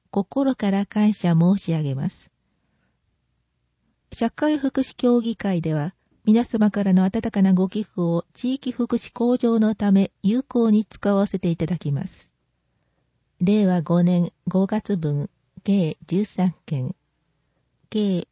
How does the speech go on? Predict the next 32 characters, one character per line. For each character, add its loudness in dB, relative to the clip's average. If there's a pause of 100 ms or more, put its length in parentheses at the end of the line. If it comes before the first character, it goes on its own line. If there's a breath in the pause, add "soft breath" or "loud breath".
六 -2
十 -2
五 0
万 2
一 2
千 -4
百 -4
八 -4
十 -2
九 -4
円。 -4 (840)
問 2
い 2
合 2
わ 0
せ -4
先、 -4 (400)
社 -2
会 -2
福 -2
祉 -8
協 0
議 0
会。 -8 (600)
郵 4
便 4
番 2
号 -2 (220)
一 -4
三 2
五 2
の 0